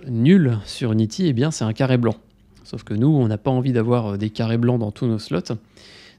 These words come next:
Donc il va falloir qu'on précise, euh, vous savez, la fameuse texture transparente dont je vous avais parlé. Euh, et le plus simple, ça va être d'ajouter une référence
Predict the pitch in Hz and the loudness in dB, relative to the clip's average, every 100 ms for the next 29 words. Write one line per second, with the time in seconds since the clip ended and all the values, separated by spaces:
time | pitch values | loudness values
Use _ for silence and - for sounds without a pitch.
0 | - 165 208 160 139 135 180 - 165 160 | -2 -2 0 -2 0 0 -2 -4 -6 -4
1 | 131 - 151 185 151 131 - 110 110 165 | -6 -4 -2 0 0 -4 -2 -2 -2 -2
2 | - 117 131 139 104 107 117 143 - 123 | -2 -2 0 0 -2 -2 -2 -2 -6 -8
3 | - 139 135 123 - 110 107 139 - - | -6 -8 -6 -8 -6 -6 -6 -6 -8 -8
4 | 107 131 113 107 107 101 101 156 - _ | -8 -8 -8 -6 -6 -6 -4 -4 -8 _
5 | _ _ _ _ - _ - - - - | _ _ _ _ -20 _ -20 -20 -20 -20
6 | - - - 110 110 147 156 131 127 123 | -20 -12 -4 -4 0 0 0 0 -2 -4
7 | 117 120 120 - - 113 107 117 - - | -4 -4 -4 -10 -8 -6 -6 -6 -10 -12
8 | 113 117 131 131 - 135 131 - _ - | -6 -2 0 -2 -4 -4 -4 -12 _ -20
9 | - - - - _ _ - 208 196 151 | -20 -20 -20 -20 _ _ 0 4 4 2
10 | 147 147 135 135 - - | 0 -2 0 -2 -4 -12